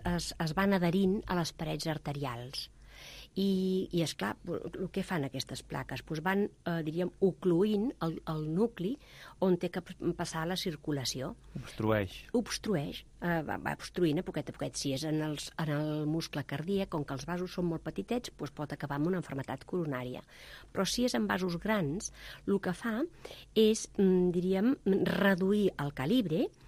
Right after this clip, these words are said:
Speaker 1: i aleshores, pues, això implica que hi hagi una hipertensió, perquè la, el ritme, el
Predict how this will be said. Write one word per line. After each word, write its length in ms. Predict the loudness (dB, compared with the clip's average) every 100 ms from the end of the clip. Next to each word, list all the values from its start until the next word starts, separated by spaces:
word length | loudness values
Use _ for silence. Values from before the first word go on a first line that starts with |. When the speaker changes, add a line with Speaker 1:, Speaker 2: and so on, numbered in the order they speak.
| -18 -18 -16 0
Speaker 1:
i 100 | 2
aleshores, 480 | 2 0 0 -2 -2
pues, 240 | -4 -4 -4
això 300 | -2 0 2
implica 540 | 0 -2 -4 -2 -4 -4
que 80 | -4
hi 60 | -2
hagi 160 | 0 0
una 80 |
hipertensió, 720 | 0 -2 -4 -2 -2 0 -2 -4
perquè 320 | -12 -4 -4 -4 -6 -20 -20 -6 0
la, 280 | 2 2 0
el 200 | -2 0
ritme, 380 | 0 2 0 0 -2
el 60 | -6